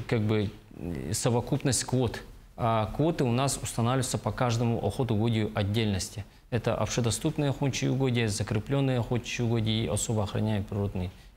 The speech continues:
территории. А, также в этом году у нас, э, изменились, э, нормативы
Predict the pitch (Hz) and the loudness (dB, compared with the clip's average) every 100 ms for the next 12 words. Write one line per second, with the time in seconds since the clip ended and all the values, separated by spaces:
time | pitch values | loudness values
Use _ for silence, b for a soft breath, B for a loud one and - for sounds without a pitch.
0 | - 101 98 - 98 90 - - - - | -8 -4 -2 0 0 -2 -6 -12 -20 -20
1 | - B B B - - 113 101 104 104 | -20 B B B -20 -4 0 2 2 0
2 | 95 - 139 131 131 139 131 123 123 139 | 0 2 2 2 2 2 2 2 4 2
3 | 127 120 127 - - 110 107 104 101 - | 2 2 2 0 0 2 2 2 2 2
4 | 110 120 123 135 110 98 - 82 113 107 | 2 4 2 2 2 0 -2 0 2 2
5 | 101 101 110 110 117 - 160 131 | 2 2 2 2 0 0 0 2